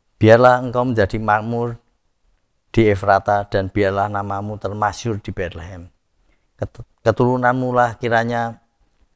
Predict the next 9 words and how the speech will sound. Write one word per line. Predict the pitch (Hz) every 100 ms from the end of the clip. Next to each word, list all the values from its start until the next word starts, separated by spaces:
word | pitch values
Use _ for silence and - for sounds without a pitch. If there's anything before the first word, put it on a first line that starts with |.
| _ _ _ _ _ -
menjadi | 120 110 98 120
seperti | - 110 104 113
keturunan | 110 113 107 110 107
Peres | 107 104 101 - -
yang | 104 101 98
dilahirkan | - 101 98 92 - 101 98 101 _ _ _ _ _
Tamar | - 104 104 107
bagi | 101 87 95 92
Ye-, | 87 95